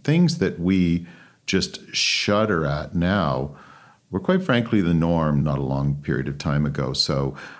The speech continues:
I think there's exceptional leaders out there in the world that are doing, that are calling attention, are doing research, are advocating for good public policies.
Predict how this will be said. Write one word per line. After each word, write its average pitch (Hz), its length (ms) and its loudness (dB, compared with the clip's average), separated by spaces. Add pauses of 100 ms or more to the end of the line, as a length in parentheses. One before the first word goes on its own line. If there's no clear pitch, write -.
(100)
I 107 120 0
think 113 220 2
there's 78 240 0
exceptional - 720 -2
leaders 71 420 0
out 73 240 -2
there 71 260 0
in 65 300 -4
the 60 200 -6
world 76 640 -2
that 60 180 -4
are 62 240 -4
doing, 62 560 -4
that 69 140 -6
are - 40 -8
calling 71 360 -2
attention, 76 640 -2
are - 60 -6
doing 62 340 -4
research, 73 720 -2 (280)
are - 140 -18
advocating 76 600 -2
for 71 140 -10
good 71 280 -4
public 69 320 -4
policies. 65 840 -4